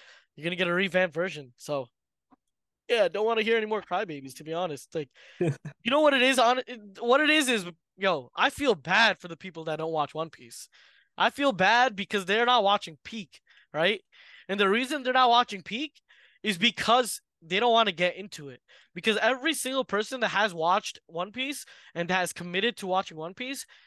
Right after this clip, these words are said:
Speaker 1: ha-, always says it's good. I didn't, I have not met a singular person that has watched the full, you know, uh, the full,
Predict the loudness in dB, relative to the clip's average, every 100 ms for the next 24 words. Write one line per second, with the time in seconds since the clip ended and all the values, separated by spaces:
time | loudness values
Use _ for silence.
0 | _ _ _ _ -10 -8 -6 4 4 6
1 | 4 4 2 0 -2 -6 -6 -4 0 0
2 | -2 -6 -2 -2 -2 -6 -8 -2 0 0
3 | -4 -6 -6 -8 -6 -4 -4 -4 -6 -6
4 | -8 -14 -20 -20 -6 -2 0 0 2 2
5 | 0 -8 -12 -12 -4 -2 0 -4 -10 _
6 | _ _ _ -8 -2 -2 -2 _ _ _
7 | _ _ -16 -12 -12 -10 -10 -2 0 2
8 | 0